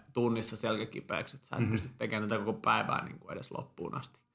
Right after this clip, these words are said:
Speaker 1: Ja se oli musta kiva, että toki siinä oli se niinku työtehokkuuden näkökulma, että näytettiin ikään kuin
Speaker 2: Mm.
Speaker 1: oikea, oikea tapa käyttää työvälineitä, mut mun mielestä siinä oli myös semmoista välittämistä, että
Speaker 2: Kyllä, joo.
Speaker 1: "Älä nyt itseäs, <laughs> älkää nyt itseänne telko".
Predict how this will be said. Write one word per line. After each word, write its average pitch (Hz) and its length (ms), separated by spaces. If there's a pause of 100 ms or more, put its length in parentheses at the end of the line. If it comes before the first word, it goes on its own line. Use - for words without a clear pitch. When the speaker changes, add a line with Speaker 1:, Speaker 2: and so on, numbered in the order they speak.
(760)
Speaker 1:
Ja 127 60
se 131 80
oli 135 80
musta 127 180
kiva, 123 240
että 110 120
toki 127 200
siinä 120 180
oli 123 80
se 127 120
niinku 127 500
työtehokkuuden 123 720
näkökulma, 104 500
että 104 100
näytettiin 104 460
ikään 104 240
kuin 110 100
Speaker 2:
Mm. 110 40
Speaker 1:
oikea, 104 340 (240)
oikea 135 320
tapa 117 220
käyttää 123 360
työvälineitä, 110 680
mut 117 200
mun 120 80
mielestä 120 180
siinä 123 100
oli 120 60
myös 127 120
semmoista 131 200
välittämistä, - 760
että - 120
Speaker 2:
Kyllä, 107 220 (300)
joo. 98 160
Speaker 1:
"Älä 113 180
nyt 110 120
itseäs, - 540 (260)
<laughs> - 340
älkää 123 340
nyt 123 100 (100)
itseänne 131 640 (180)
telko". 101 500